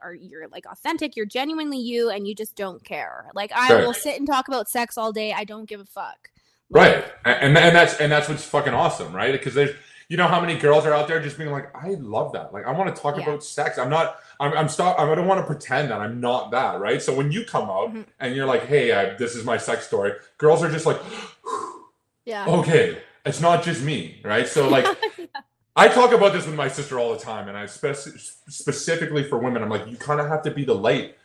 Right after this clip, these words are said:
Speaker 2: because, like, a lot of women just don't understand, you know, that there's other people out there like this. And, like, you
Speaker 1: Mm-hmm.
Speaker 2: kinda have to be that. And I, I, and I appreciate that too. It's like, it's cool as fuck. Yeah, be you. And if someone has a problem, <laughs> it's like, "Fuck off." Like,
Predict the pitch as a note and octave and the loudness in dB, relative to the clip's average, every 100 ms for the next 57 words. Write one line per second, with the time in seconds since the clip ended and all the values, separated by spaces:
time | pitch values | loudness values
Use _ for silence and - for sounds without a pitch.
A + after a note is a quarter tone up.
0 | _ - C3 - B2+ A2+ A2+ A#2 A#2+ B2+ | _ -10 -4 4 6 6 4 6 4 4
1 | B2 C3 B2 G#2+ - B2 B2 B2+ C3 B2+ | 2 0 -2 -4 -2 -2 0 -4 -2 -4
2 | - - A#2+ B2+ A2 F#2+ F2+ _ _ - | -4 2 4 4 2 -2 -10 _ _ -10
3 | G#2+ G#2 G2+ G2 G2+ G2+ A2+ A#2+ - - | -4 0 2 4 2 2 2 2 2 0
4 | A#3 - G3+ G#3 G#3+ F#3+ G#3 - - - | -2 0 0 0 -2 0 -2 -2 -6 -8
5 | - - A#2+ A2+ A#2 B2 A#2+ C#3+ B2+ B2+ | -4 -4 -2 2 2 2 0 0 0 -2
6 | - G#2+ A2+ A2+ A#2 A2 G#2+ G#2+ G#2 - | -2 -6 -4 -2 -2 -2 -4 -4 -4 -8
7 | - D#3 E3+ D#3+ D#3 D3 G3 G3+ D3+ C#3 | 2 6 6 6 4 4 2 -2 -2 0
8 | B2+ - F#3+ A#2 G#2+ G2+ G#2+ - F#3 F#3 | 0 0 0 -2 -2 -6 -6 -6 0 2
9 | - - A3 - G#3 - D3+ F3 G3 G2+ | 2 0 -2 2 2 0 -2 -4 -2 -2
10 | - - C#3 - D3 G3+ - C#3+ C3 C#3 | -6 -16 -12 -4 2 4 2 -2 -2 -4
11 | D3+ E3+ E3+ - D4+ - - G3+ - G#2 | -4 -10 -12 -8 -10 -6 -4 -4 -4 -6